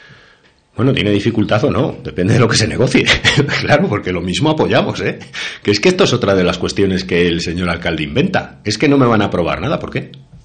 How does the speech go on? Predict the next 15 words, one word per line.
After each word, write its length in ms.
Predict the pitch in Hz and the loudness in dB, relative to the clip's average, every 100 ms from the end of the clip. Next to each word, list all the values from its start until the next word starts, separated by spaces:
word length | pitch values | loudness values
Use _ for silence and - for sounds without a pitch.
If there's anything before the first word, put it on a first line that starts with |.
| - - _ _ | -20 -20 _ _
¿Por 160 | 90 87 | -4 2
qué 140 | 131 | 6
no 120 | 131 | 6
vamos 300 | 120 110 110 | 6 2 2
a 60 | 101 | 0
aprobar 320 | - 101 92 | 2 2 2
entrar 320 | 87 87 82 | 0 -4 -6
en 100 | 69 | -6
Rexa? 380 | 62 - - - - _ _ _ _ _ _ _ _ _ _ _ _ - | -12 -16 -16 -18 -20 _ _ _ _ _ _ _ _ _ _ _ _ -14
¿Por 160 | 73 | -4
qué? 340 | 143 - - - _ _ _ _ - - - | -2 -2 -6 -20 _ _ _ _ -20 -20 -20
Somos 280 | - 98 95 | -6 -2 0
el 60 | 92 | 0
único 280 | 92 87 90 | 0 0 -2
municipio 800 | 87 85 78 104 - 82 73 | -2 -4 -4 -4 -2 -4 -4